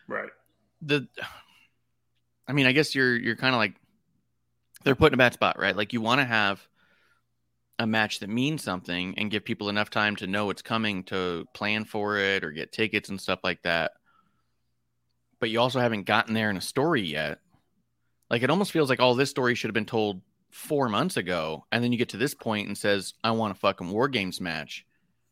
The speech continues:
Speaker 2: And people go, "Oh, shit,
Speaker 1: Here we
Speaker 2: let's
Speaker 1: go.
Speaker 2: do it at Survivor Series." You know what I mean?
Speaker 1: <clears throat> Well, yeah,
Speaker 2: But
Speaker 1: and,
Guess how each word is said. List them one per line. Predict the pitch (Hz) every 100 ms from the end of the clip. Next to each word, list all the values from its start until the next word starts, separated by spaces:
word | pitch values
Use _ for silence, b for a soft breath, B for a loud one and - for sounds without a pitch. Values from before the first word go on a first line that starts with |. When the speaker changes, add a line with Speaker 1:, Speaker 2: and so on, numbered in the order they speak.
| _ _ _ _ -
Speaker 2:
And | 104
people | 117 101
go, | 92 101 101
"Oh, | 117
shit, | 110 147 151 113 - _ _ _ _ _ _ _ -
Speaker 1:
Here | -
we | 107
Speaker 2:
let's | 110 -
Speaker 1:
go. |
Speaker 2:
do | 120
it | 117
at | 110
Survivor | 110 113 110
Series." | 95 82 - - - -
You | -
know | 107
what | 98
I |
mean? | 98 110 - _ _
Speaker 1:
<clears throat> | 185 170 131 - -
Well, | 165 190
yeah, | 208 180
Speaker 2:
But | 123
Speaker 1:
and, | 170 170